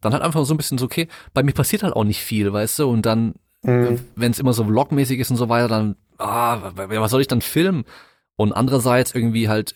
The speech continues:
Speaker 1: die ganzen Reviews zu machen und so, das ist halt echt immer viel Arbeit. Mehr Arbeit, als man
Speaker 2: Das ist
Speaker 1: denkt.
Speaker 2: wirklich viel Arbeit, ja.
Speaker 1: Weil dann
Speaker 2: Ja.
Speaker 1: macht man sich halt Gedanken, okay, was will man alles für Punkte reinbringen, was sagt man alles, dann baut man dann die Kamera wieder auf und dann muss man verschiedene Aufnahmen machen und Zeug. Ist halt auch immer so locker ein halber Tag, der halt mindestens drauf geht.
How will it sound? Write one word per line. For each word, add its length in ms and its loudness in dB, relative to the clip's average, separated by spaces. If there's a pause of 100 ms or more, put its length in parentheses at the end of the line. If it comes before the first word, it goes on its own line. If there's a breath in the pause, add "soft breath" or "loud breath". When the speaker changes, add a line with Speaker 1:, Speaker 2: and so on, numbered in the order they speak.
(140)
Speaker 1:
die 160 -12
ganzen 320 0
Reviews 380 0
zu 80 -8
machen 140 -6
und 80 -4
so, 80 -4
das 80 -6
ist 60 -6
halt 80 -2
echt 140 -4
immer 120 0
viel 260 -4
Arbeit. 440 -4 (240)
Mehr 220 0
Arbeit, 200 -2
als 100 -4
man 100 2
Speaker 2:
Das 80 2
ist 60 2
Speaker 1:
denkt. 140 2
Speaker 2:
wirklich 140 -6
viel 140 -4
Arbeit, 320 -4
ja. 60 -8
Speaker 1:
Weil 260 2
dann 340 -2
Speaker 2:
Ja. 120 -6
Speaker 1:
macht 160 -4
man 60 2
sich 100 0
halt 80 -2
Gedanken, 340 0
okay, 220 -2
was 160 -4
will 80 2
man 100 2
alles 160 -4
für 80 -6
Punkte 300 -2
reinbringen, 340 0
was 100 0
sagt 140 -2
man 100 -2
alles, 200 -2
dann 140 -2
baut 180 -2
man 100 0
dann 140 0
die 80 -12
Kamera 320 -2
wieder 180 0
auf 240 -4
und 100 -4
dann 100 -2
muss 160 -6
man 100 -4
verschiedene 440 -8
Aufnahmen 380 -4
machen 220 -6
und 120 -2
Zeug. 260 -2 (520 loud breath)
Ist 80 -12
halt 100 0
auch 80 4
immer 160 6
so 280 4 (280 soft breath)
locker 220 0
ein 80 2
halber 220 2
Tag, 220 -2
der 100 2
halt 120 0
mindestens 360 0
drauf 280 -4
geht. 260 -4